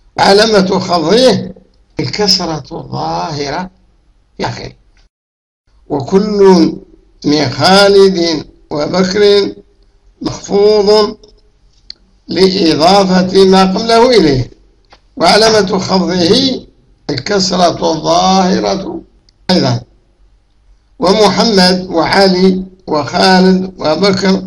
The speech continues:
أسماء مفردة، يعني لا مثنى ولا جمع، م-، منصرفة بلحوق التنوين لها،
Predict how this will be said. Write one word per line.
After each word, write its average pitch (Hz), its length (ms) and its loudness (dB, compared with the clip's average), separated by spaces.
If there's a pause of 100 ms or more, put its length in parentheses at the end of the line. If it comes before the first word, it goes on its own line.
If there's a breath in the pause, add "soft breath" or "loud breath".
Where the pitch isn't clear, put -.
(560)
أسماء 175 640 0 (560)
مفردة، 180 580 0 (880)
يعني - 180 -8
لا 175 180 -8
مثنى 127 280 -4
ولا 190 240 0
جمع، - 160 -10 (800)
م-، 170 280 0
منصرفة 180 760 0 (520)
بلحوق 190 600 2
التنوين 208 680 2
لها، 127 440 0